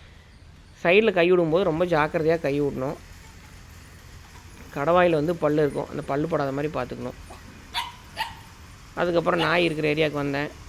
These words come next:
இதுல ஒரு சோகமான செய்தி என்னன்னு பார்த்தீங்கன்னா,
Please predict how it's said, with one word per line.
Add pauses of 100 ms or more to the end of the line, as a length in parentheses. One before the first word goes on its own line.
(520)
இதுல
ஒரு
சோகமான
செய்தி
என்னன்னு
பார்த்தீங்கன்னா,